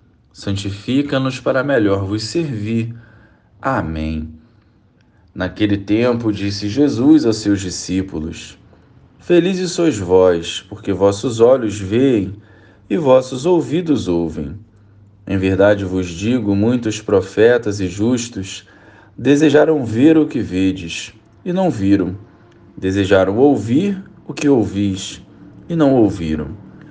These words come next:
Louvado seja o nosso Senhor Jesus Cristo,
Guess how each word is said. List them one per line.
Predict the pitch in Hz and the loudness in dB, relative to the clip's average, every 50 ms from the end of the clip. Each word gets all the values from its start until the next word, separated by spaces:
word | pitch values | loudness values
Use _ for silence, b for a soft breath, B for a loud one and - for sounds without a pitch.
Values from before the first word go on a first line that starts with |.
| B B B B B B B B B - | B B B B B B B B B 0
Louvado | - 110 110 104 104 110 110 104 101 101 | 2 4 4 6 6 4 4 4 0 -4
seja | 101 - - - 135 147 151 147 139 131 120 | -6 -6 -6 -2 0 2 2 2 2 2 2
o | 120 | 2
nosso | 117 117 117 117 117 117 117 113 | 4 4 4 4 2 0 -4 -8
Senhor | - - 113 110 110 107 104 104 101 | -6 -4 -4 -2 0 0 0 0 0
Jesus | 101 104 101 98 101 98 98 - | -2 -4 -6 -6 -6 -6 -8 -8
Cristo, | - - 156 160 180 190 185 175 - - - - 185 185 180 180 | -6 -4 -4 -2 -2 -2 -4 -4 -6 -6 -6 -4 -4 -4 -4 -6